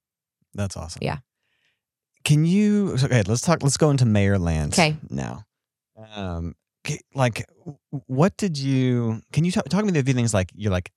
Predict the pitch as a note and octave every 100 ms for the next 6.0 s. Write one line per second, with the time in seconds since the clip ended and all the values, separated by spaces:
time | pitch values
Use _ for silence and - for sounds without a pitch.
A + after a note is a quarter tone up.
0 | - A2+ C3 G#2 F#2 - D#2+ D#2 C#2+ -
1 | D#2 - - G#1 - _ _ E2 E2+ A#2
2 | G2 - - A2+ G#2+ G2 G2+ F#2 - G2+
3 | F#2 F2+ F2+ F2 E2+ E2+ - _ _ _
4 | _ - F#2+ - A2+ G#2+ G#2 G2+ F#2+ F2+
5 | F#2+ F#2 - - B3 E4+ G#4+ F#4+ C#4+ F#3+